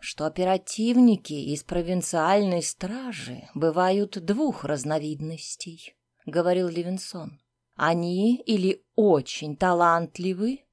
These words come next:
и тогда пребывание здесь даже надоесть нам не успеет, или". Тут адвокат сделал нарочитую паузу. "Или?" — лениво переспросил женский голос.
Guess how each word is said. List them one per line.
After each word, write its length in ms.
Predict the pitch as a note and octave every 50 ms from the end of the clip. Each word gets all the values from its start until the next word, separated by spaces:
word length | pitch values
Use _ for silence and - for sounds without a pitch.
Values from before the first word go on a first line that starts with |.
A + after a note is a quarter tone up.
| _ _
и 100 | - D#3
тогда 420 | E3 E3+ D#3+ D#3 D3+ F3 F#3 F#3+
пребывание 840 | F#3+ - G#3+ G#3 F3 F#3 F3 E3 F3 E3+ E3+ F3 F#3+ G3 G#3+ G#3 G3
здесь 680 | D#3 C3+ C3 D3 D#3+ D#3+ D#3+ E3+ F3 - - - - _ _
даже 440 | - D#3+ - F3+ E3+ E3+ D#3+ E3 F3
надоесть 680 | F3+ F#3+ F#3+ G3 A3 A3+ A3+ B3 A3+ D#3 B2 - - -
нам 240 | C#3+ C#3+ D3 D3 D3
не 120 | D3 D3+
успеет, 720 | D#3 D3 C#3 - - _ - D#3+ D#3 D3+ D3+ D#3 - - _
или". 540 | A3 A3 A3 G#3+ G3+ G#3 A#3 B3 C#4+ D4+ _ _ _ _ _ _ _ _ _
Тут 300 | - B3+ C4+ C4+ - - -
адвокат 500 | E3 D#3+ E3+ F3 F3+ - F#3+ F#3 F3+ -
сделал 460 | - - A3+ A#3+ A#3 A3 G#3 G3 - -
нарочитую 640 | E3+ E3+ F3 F3+ F3+ - - - G3+ F#3+ - F#3 F3+
паузу. 580 | F3 - F#3 F3+ D3+ C#3+ C#3+ - - - - - _ _ _ _ _ _
"Или?" — 560 | - F3+ F3 F3 E3+ D#3+ E3+ F#3 A3+ B3 - _ _ _ _ _
лениво 500 | F3+ F#3+ A3 A#3+ A#3+ B3 B3 A#3+ A3 A3
переспросил 720 | A3 - G#3 G#3+ G3+ - - G3+ G3+ F#3+ - G#3 G3 F#3+
женский 440 | E3+ F3+ F#3+ F#3 F3 F3 - - F#3
голос. 500 | E3+ E3+ F3 F3 F3 E3+ - - -